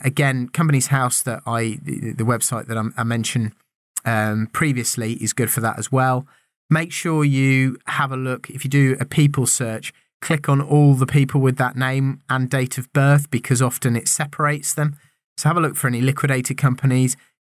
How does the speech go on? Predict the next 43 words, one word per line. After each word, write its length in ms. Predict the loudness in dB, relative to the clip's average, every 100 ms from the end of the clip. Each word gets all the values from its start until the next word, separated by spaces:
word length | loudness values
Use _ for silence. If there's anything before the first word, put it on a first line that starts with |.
| -6
specifically 680 | -4 -2 -4 -6 -6 -4 -4
where 420 | 0 0 2 2
there 120 | 2
are 60 | 0
creditors 680 | 0 -2 0 -2 -4 -4 -4
who 120 | -4
haven't 300 | -2 -2 0
been 220 | 0 -2
paid. 560 | -2 0 4 2 0 -8 _ _ _
Um, 500 | -4 -2 0 -2 -2 -2
usually 360 | 2 4 2 0
the 80 |
liquidator 500 | -2 0 0 0 0
will 140 | -2 2
list 300 | 4 4 2
those 220 | -4 -2
out 280 | -2 -2 -2
and 160 | -4 -4
the 80 | -2
amounts. 580 | 0 0 -2 -4 -6 -6 _ _ _ -4
Um, 440 | -2 0 0 -2 -4
it's 140 | -4
different 360 | -4 -6 -6 -6
when 140 | -4
companies 380 | -2 0 0 -2
are 60 |
dissolved 600 | 0 0 0 -2 -4 -4 -6
and 100 | -4
shut 200 | -4 -4
down 220 | -6 -4
because 220 | -4 0
they're 80 | 0
not 140 | 0
being 180 | 0 2
used 360 | 4 4 2 -2
anymore 300 | -4 -2 -2
and 80 |
there's 140 | -2 0
no 280 | 0 -2 -6 _ _ -8
outstanding 480 | -6 -4 -4 -4
amounts 340 | -6 -6 -8 -8
to 100 | -4
creditors. 600 | -2 -2 -2 -6 -8